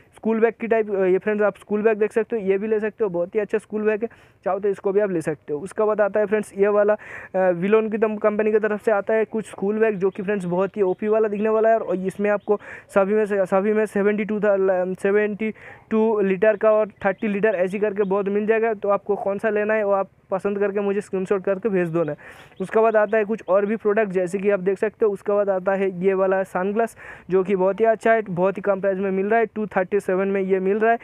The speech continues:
बहुत, ये लोग, बहुत ही ज़्यादा इसका rating है, टू, थ्री पॉइंट एट इसका rating है और,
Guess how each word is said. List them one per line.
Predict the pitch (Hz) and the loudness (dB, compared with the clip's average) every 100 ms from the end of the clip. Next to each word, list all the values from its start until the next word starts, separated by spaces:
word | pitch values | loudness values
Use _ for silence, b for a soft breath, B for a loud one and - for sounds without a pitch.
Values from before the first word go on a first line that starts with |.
| B B - | B B -4
बहुत, | 175 196 | 0 0
ये | 208 | 0
लोग, | 202 196 185 | 2 2 0
बहुत | 170 196 196 | 0 0 0
ही | |
ज़्यादा | 196 190 185 196 | 0 2 4 2
इसका | 185 - 190 | 0 0 0
rating | 180 185 226 | 0 0 0
है, | 226 | 0
टू, | 220 202 180 | -2 -6 -8
थ्री | 170 175 | -12 -6
पॉइंट | 190 208 202 | -2 0 2
एट | 190 185 | 2 0
इसका | 190 208 | -2 -2
rating | 190 196 220 | 0 -2 -2
है | 226 | -2
और, | 190 196 | 2 2